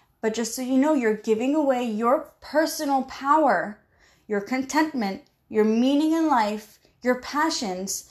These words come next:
your values, your mission, everything that makes you happy, you're giving it to fear.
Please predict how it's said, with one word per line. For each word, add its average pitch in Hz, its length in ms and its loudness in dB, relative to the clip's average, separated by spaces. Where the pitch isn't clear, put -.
your 240 200 0
values, 269 760 2
your 214 440 0
mission, 320 840 0
everything 311 400 2
that 285 100 0
makes 262 300 -4
you 262 80 -4
happy, 226 640 -6
you're 233 120 0
giving 233 300 -2
it 220 140 -4
to 208 100 -10
fear. - 460 -4